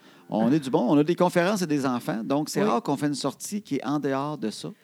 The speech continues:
Speaker 2: C'est vrai, parce que j'aime pas ça, toi non plus, tu sais, mais là, c'était le fun, puis, euh,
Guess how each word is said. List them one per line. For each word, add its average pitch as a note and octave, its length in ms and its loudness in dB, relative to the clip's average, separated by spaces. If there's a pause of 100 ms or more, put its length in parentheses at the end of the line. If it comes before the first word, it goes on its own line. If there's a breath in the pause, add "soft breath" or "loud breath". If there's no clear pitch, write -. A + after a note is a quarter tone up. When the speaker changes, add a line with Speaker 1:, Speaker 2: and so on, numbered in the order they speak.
Speaker 2:
C'est A#3 200 -2
vrai, G3 360 -2
parce F#3 220 -4
que D#3+ 380 0
j'aime E3 200 -2
pas G3 200 2
ça, G#3 240 -4
toi G#3 180 -4
non G3 240 0
plus, G#3+ 320 -6
tu - 160 -10
sais, C4 60 -2
mais F#3 180 0
là, A#3+ 220 0
c'était F#3+ 400 -6
le E3 80 -8
fun, A#3 340 -8 (140)
puis, E3 360 -6
euh, D3+ 220 -6